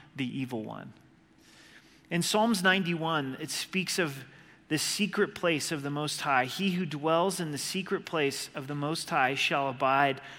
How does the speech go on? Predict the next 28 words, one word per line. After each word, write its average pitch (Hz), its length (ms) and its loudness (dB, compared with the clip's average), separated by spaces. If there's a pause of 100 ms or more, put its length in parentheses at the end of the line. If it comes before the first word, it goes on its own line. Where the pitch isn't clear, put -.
(160)
under 143 200 -2
the 131 160 -2
shadow 151 500 4
of 135 120 -2
the 135 80 -6
Mi-, 123 240 -2 (180)
Almighty. 123 600 -4 (500)
And 151 140 2
I 151 100 6
will 147 140 0
say 202 400 2
of 180 140 2
the 175 80 0
Lord, 139 340 0
'He 160 180 -2
is 127 160 -2
my 135 340 0
refuge 120 800 -2
and 123 120 -4
my 127 240 0
fortress, 123 640 -6
my 131 260 -2
God, 113 440 -2 (240)
in 127 140 -6
whom 123 440 -4 (120)
I 123 100 -2
will 117 160 -6
trust.'" - 600 -8